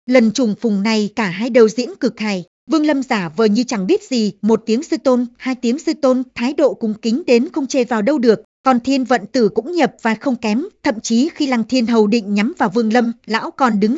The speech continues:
ra che chở, bày ra dáng vẻ một vị sư phụ hết mực yêu thương đồ đệ. Màn kịch ấy nhìn thì êm đẹp, nhưng ai cũng hiểu, đây là cuộc đấu trí mà kẻ nào lộ sơ hở trước là thua.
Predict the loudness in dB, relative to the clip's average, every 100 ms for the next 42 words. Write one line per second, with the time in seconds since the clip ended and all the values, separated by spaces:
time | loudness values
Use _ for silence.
0 | -2 -2 -2 -2 -2 0 0 0 -4 0
1 | 0 -2 -4 -2 -4 -2 -2 0 2 0
2 | -2 -6 -6 -4 -4 -2 -4 0 0 0
3 | -2 -2 0 2 4 4 2 -4 _ _
4 | 0 0 0 -4 -2 -2 0 0 0 0
5 | -2 -2 -2 -2 -4 _ -2 -2 -2 -6
6 | -4 -8 0 2 2 -2 0 0 2 -2
7 | 0 0 0 -2 -2 -2 0 -2 -4 -4
8 | -4 -2 0 -2 -4 -2 0 0 0 -2
9 | 0 -2 0 0